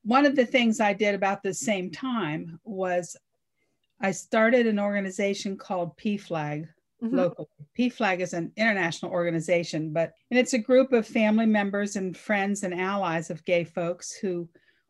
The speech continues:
Speaker 1: work together to offer support and education and advocacy. So I started a group here, kind of led that in different forms. It's very loosely knit,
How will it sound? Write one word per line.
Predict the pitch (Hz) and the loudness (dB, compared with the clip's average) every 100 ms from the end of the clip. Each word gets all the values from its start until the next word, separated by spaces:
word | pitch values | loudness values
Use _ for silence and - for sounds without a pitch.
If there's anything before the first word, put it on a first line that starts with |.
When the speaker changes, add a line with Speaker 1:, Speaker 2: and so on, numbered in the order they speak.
| _ | _
Speaker 1:
work | 202 202 | -2 -2
together | - 190 185 185 | -4 0 0 0
to | 180 170 | 0 -2
offer | 185 180 | -2 -6
support | 180 - 160 - 185 185 | -8 -8 -10 -2 -2 -2
and | 180 | -6
education | 170 175 170 185 170 - 170 | -6 -8 -6 -4 -6 -4 -4
and | 160 | -2
advocacy. | 185 196 - 160 - 143 | -4 -6 -12 -12 -10 -12
So | - 175 | -6 -2
I | 170 | -2
started | 175 214 214 240 | -2 0 2 2
a | 208 | -2
group | 165 180 170 _ | -6 -8 -8 _
here, | _ - 170 143 147 _ _ _ _ | _ -10 -8 -8 -12 _ _ _ _
kind | 214 190 | -4 -2
of | 180 - _ _ _ _ _ | -4 -6 _ _ _ _ _
led | 180 202 202 165 | 0 2 2 2
that | 180 175 160 _ _ | 0 0 -4 _ _
in | 165 160 | -6 -2
different | 190 185 165 | -2 -2 -6
forms. | - 190 165 151 | -4 0 0 0
It's | 180 170 | -6 -2
very | 170 185 | 0 2
loosely | 190 185 - 196 | 2 -2 -4 -6
knit, | 185 160 160 | -2 -2 -2